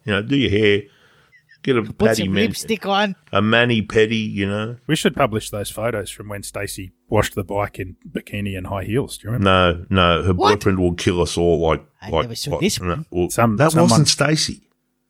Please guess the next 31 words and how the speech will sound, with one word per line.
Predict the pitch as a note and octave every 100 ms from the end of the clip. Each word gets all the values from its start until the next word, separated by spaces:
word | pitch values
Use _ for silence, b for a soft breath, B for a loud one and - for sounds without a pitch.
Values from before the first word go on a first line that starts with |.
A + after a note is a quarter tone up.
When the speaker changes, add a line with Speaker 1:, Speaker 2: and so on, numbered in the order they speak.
| -
Speaker 3:
You | -
sure? | - C4+ C4+ _ _ -
Speaker 1:
Yeah, | E3 B2+
that | G3
Speaker 3:
Oh, | G#3
Speaker 1:
was | G3+
someone, | E3+ F#3
Speaker 3:
no, | A#3+
Speaker 1:
that |
Speaker 3:
it | F#3+
Speaker 1:
was | C#3+
that |
Speaker 3:
wasn't | D3+ D#3
Speaker 1:
other | D#3+
Speaker 3:
Stacey. | C#3 A#2 A#2
Speaker 1:
chick. | A#2+
Speaker 3:
That | F#3+
was | F3+ D#3+
that | D#3+
other, | E3+ E3 -
yeah, | C#3 D3+
that | C#3
other | C#3 C#3
Speaker 2:
What | F#4 A4+
Speaker 3:
bird. |
Speaker 2:
are | G4+
you | G4
doing, | G#3+ E4+ G#4 B4+ E4 -
Tug? | B3 G#3+ E3+ C#3 B2
Speaker 3:
Sorry, | - D3 D3
Stace. | A#2+ - G#2 G#2+ -